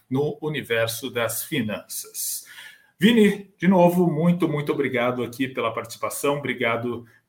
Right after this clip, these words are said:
pela, enfim, né? Obrigado aqui por mais um Touros e Ursos.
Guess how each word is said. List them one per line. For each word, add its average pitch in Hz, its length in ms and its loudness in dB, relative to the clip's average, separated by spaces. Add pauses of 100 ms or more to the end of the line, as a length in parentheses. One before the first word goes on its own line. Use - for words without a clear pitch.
pela, 107 1080 0
enfim, 226 240 0
né? 220 100 0
Obrigado 269 320 2
aqui 208 420 -4
por 233 160 -2
mais 156 360 0
um 151 260 -4
Touros 156 300 -4
e 220 40 -2
Ursos. - 680 -6